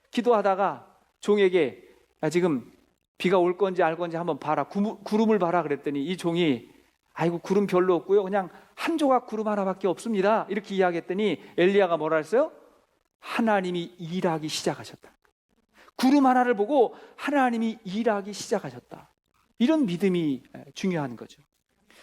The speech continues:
십칠 세기 존이라고 하는 이름을 가졌던 한 젊은 목사가 아메리칸 드림을 가지고 미국에 오게 됐습니다. 영국에서 미국으로 오게 됐습니다. 그런데 불과 일 년 만에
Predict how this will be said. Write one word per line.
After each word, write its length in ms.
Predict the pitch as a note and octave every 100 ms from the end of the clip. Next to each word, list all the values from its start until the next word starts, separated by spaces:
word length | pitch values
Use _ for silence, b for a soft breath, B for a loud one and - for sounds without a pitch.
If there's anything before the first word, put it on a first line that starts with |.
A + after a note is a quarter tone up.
| B -
십칠 340 | C#4+ - C#4
세기 840 | - A3+ G3+ G3 A#3+ F#3 A#2+ - b b _ -
존이라고 680 | - D#3+ A3+ B3 A3 G#3 G3
하는 220 | G3 F#3+
이름을 320 | F#3 F#3+ F#3+
가졌던 480 | E3+ E3+ E3 F3 E3+
한 480 | - A#3 G#3 D#3+ -
젊은 380 | - E3 F3+ F#3
목사가 680 | D#3 - F3 E3 A3+ C#3+ A#2 _ _ _ _ _ _ _ -
아메리칸 540 | F#3+ B3+ C4+ B3+ B3
드림을 360 | A3 A3 G#3+ G3+
가지고 680 | F3+ E3+ E3+ F3+ C4+ - -
미국에 760 | D3 F3+ E3 D#3 C#3 A#2+ C3+
오게 240 | C3 E3 D#3
됐습니다. 360 | B2 - -
영국에서 500 | D#3+ G3+ G#3 F#3+ D#3
미국으로 480 | D3 G3 G#3 F3+ D3+
오게 160 | C3+ C3
됐습니다. 440 | A#2 - A2+ - _ _ _ _ _ B B B B
그런데 260 | - C4 C4+
불과 320 | C4+ A3 B3
일 220 | A3 A3
년 200 | C4+ C#4
만에 360 | B3+ G#3 G#3